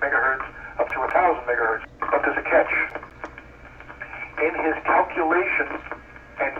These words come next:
measurement of what he thought was the insertion loss of his single wire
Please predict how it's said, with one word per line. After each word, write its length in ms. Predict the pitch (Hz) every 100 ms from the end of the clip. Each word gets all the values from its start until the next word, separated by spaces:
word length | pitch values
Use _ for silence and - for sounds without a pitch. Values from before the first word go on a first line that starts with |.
| -
measurement 440 | 151 139 143 - -
of 100 | -
what 140 | - 160
he 100 | 165 -
thought 240 | 147 143
was 160 | 160 147
the 140 | 147 -
insertion 500 | - - - - 147
loss 260 | 123 127 123 - - - -
of 160 | 147
his 240 | - - - - - - - - - - -
single 320 | - 175 165 147
wire 340 | 147 151 147